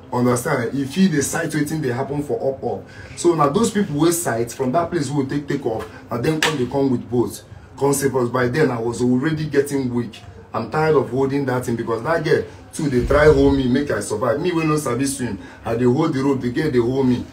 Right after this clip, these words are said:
So two of us for go. I came out. I went, um, to take tetanus injection in my hand because that water was very bad and treat the mouth of this thing. And ever young,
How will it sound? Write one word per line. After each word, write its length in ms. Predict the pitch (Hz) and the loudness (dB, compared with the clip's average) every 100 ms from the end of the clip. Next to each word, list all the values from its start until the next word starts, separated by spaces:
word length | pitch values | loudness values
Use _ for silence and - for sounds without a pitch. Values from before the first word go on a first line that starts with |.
| - - - | -18 -20 -10
So 220 | - 165 | -2 0
two 200 | 147 190 | 4 4
of 180 | 160 151 | 4 4
us 160 | 151 - | 0 0
for 140 | 110 | -6
go. 220 | 104 117 95 - - - - - - - - | -2 -2 -4 -14 -20 -20 -20 -20 -20 -18 -4
I 140 | 139 135 | 2 6
came 180 | 202 202 | 8 8
out. 400 | 139 131 - - - - - - - - | 6 -2 -4 -10 -16 -20 -20 -20 -20 -10
I 140 | - 131 | -2 2
went, 480 | 147 180 165 - - | 4 4 2 -4 -2
um, 480 | 131 123 113 110 98 - | 2 2 2 -2 -6 -8
to 120 | 131 | -2
take 260 | 123 165 - | 4 4 4
tetanus 520 | 123 139 143 147 131 | 0 2 2 -2 -2
injection 500 | 113 101 135 135 120 | -2 2 2 2 0
in 60 | 107 | 0
my 180 | 107 | -2
hand 220 | 101 110 113 | -2 -2 -2
because 260 | - 117 101 | -2 -2 0
that 120 | 139 | 4
water 280 | 139 127 123 | 4 4 0
was 200 | 117 98 | 0 0
very 220 | 117 120 | 2 2
bad 320 | 101 101 101 - | 2 -2 -2 -6
and 220 | 107 101 | -10 -6
treat 220 | 135 139 | -2 -2
the 200 | - 107 | -4 -4
mouth 240 | 113 120 113 | -2 -2 -2
of 160 | 98 | -6
this 160 | 95 113 | -6 -8
thing. 280 | - 101 90 - - - - - | -6 -8 -8 -14 -20 -18 -18 -8
And 360 | - 123 127 113 - | 0 2 2 0 -2
ever 300 | 147 156 160 | 4 6 6
young, 380 | 151 143 127 98 | 4 4 2 -2